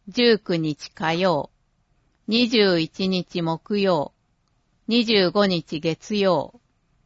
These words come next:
午後二時から四時。ウェルネス柏。心の病などで悩んでいる方、家族、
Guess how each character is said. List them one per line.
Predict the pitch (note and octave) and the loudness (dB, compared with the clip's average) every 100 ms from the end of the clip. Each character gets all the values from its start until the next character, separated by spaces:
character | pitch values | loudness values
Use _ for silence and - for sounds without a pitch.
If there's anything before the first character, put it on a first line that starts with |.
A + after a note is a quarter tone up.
| G#3 | -2
午 | A#3+ | 2
後 | G#3+ F3 | 4 2
二 | G#3 G3+ | 2 0
時 | F#3 | -2
か | - D3+ | -2 -2
ら | C#3 | -2
四 | D3+ E3+ | -2 -4
時。 | C#3+ C3+ _ _ _ _ _ _ _ _ - | -6 -14 _ _ _ _ _ _ _ _ -6
ウ | F#3+ | 2
ェ | A#3+ | 4
ル | A#3+ | 4
ネ | F#3+ D#3+ | 2 -2
ス | - | -8
柏。 | - D3+ - F3 D#3+ - _ _ _ _ _ _ _ _ _ _ _ _ _ _ _ _ | -12 -12 -10 -6 -4 -6 _ _ _ _ _ _ _ _ _ _ _ _ _ _ _ _
心 | - G3+ B3 B3+ | -8 0 4 6
の | B3 B3 | 6 4
病 | B3 A#3+ G#3+ F#3+ | 4 4 4 2
な | F#3+ | 2
ど | F3+ E3+ | 0 0
で | E3 | 0
悩 | D#3+ F3 G3+ A3 | 0 0 2 2
ん | G3 | 2
で | E3 | 0
い | D#3+ D#3+ | 0 -2
る | E3+ | -4
方、 | - E3 E3 D#3 - _ | -4 -4 -2 -4 -6 _
家 | G3+ | -4
族、 | G3+ E3 - - - | -2 -2 -4 -14 -14